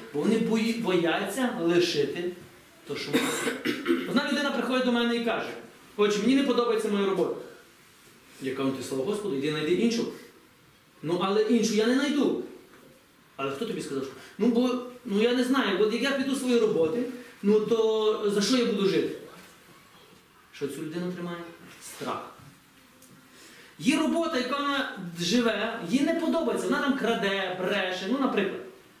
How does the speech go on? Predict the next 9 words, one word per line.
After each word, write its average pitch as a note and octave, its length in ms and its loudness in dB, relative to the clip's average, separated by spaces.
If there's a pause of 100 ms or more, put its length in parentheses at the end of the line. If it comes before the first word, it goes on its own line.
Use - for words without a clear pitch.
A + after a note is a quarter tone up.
(140)
Ну, D#3+ 60 -6
вона D#3 200 -2
боїться C3 300 0
її B2 120 -2
лишити. A#2 380 -10 (600)
Страх C#3+ 460 -6 (400)
зупиняє A#2+ 520 -6
нас. G2+ 240 -14 (680)
Страх. C3 420 -8